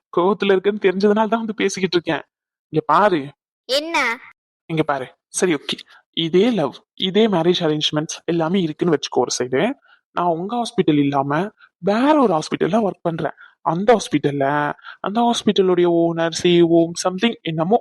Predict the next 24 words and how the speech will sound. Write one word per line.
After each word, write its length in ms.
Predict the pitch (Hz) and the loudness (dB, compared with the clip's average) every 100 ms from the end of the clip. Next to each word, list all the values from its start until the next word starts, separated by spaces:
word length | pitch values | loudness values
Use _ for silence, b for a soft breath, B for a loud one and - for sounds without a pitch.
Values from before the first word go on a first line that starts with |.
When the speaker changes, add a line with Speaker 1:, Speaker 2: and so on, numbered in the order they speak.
| - | 0
Speaker 1:
ஓகேவா, 340 | 233 269 233 156 B B B - | -2 2 2 2 B B B 0
ஒரு 220 | 202 202 | 2 4
பொசிஷன் 520 | 185 180 175 165 - _ _ - | 2 2 0 -2 -8 _ _ -4
என்னை 280 | 208 233 202 | -2 2 0
விட 160 | 160 226 - | 2 0 0
ஹையர் 400 | 220 226 240 233 | 0 0 0 0
பொசிஷன்னு 500 | 175 165 156 151 202 | -2 0 -2 0 0
வச்சுக்கோ. 300 | 175 - 143 - B B | 0 2 0 -2 B B
அவங்க 360 | - 156 196 160 151 151 156 190 | 0 2 2 -4 -8 -10 -2 0
என்ன 200 | 269 302 | 2 0
இந்த 180 | 214 151 | 2 0
மாதிரி 420 | 143 151 156 156 156 | 2 2 0 -2 -6
ட்ரீட் 260 | - 240 - | -6 -8 -6
பண்ணா 300 | 151 139 151 165 B B | -6 -2 0 0 B B
அதை 160 | - 254 | 2 6
உன்கிட்ட 260 | 262 240 226 | 4 2 0
வந்து 200 | 208 196 | 0 -2
சொல்ற, 260 | - 160 160 - B B | -2 0 -2 -4 B B
அப்போ 220 | - 202 | -2 0
நீ 100 | 208 | 0
என்ன 160 | 214 214 | 0 0
பண்ணுவ? 240 | 190 160 156 - - | 0 -2 -8 -8 0
ம்? 180 | 277 294 _ _ _ | 2 0 _ _ _
ஆ, 100 | - | -6